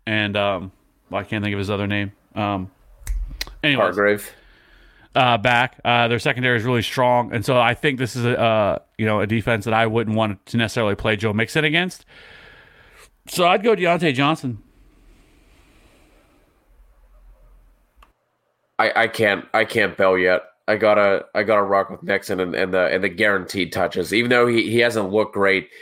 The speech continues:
Speaker 2: he's still getting, what is it, like, fifteen carries at least.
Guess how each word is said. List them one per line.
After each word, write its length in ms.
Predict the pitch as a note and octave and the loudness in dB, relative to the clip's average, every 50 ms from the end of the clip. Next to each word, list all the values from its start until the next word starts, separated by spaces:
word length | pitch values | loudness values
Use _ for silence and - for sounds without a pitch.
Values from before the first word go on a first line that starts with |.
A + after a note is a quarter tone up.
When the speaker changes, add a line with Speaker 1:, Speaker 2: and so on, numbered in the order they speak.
| - _ | -12 _
Speaker 2:
he's 260 | - A2 G#2 G2+ - | -2 -2 0 0 0
still 320 | - - B2+ A#2+ A#2+ A#2+ | 0 2 4 4 4 4
getting, 640 | A2 G2+ G#2+ A2 G#2 G#2 G#2 G2 F#2+ F#2+ F#2+ F2+ - _ _ _ _ _ _ _ - | 2 0 0 2 2 2 2 0 0 -4 -6 -8 -10 _ _ _ _ _ _ _ -6
what 180 | G#2+ A2+ G2+ | -2 0 0
is 120 | F#2+ E2+ E2+ | 0 -2 -2
it, 40 | E2 | -2
like, 220 | E2+ F2 - - | -2 -2 -4 -6
fifteen 720 | - - - - - A#2 A2+ - - - A2+ G#2 G#2 G2+ | -14 -18 -8 -2 -2 -2 -2 -2 -4 -4 -2 -2 -2 -2
carries 500 | F#2+ - G2+ G2+ G2+ G2 G2 G2 F#2+ F#2+ | -2 0 2 2 2 4 2 2 0 0
at 80 | G2 D2 | -2 0
least. 380 | G2+ G#2 G2+ F#2+ - - - | 2 0 0 0 -2 -6 -8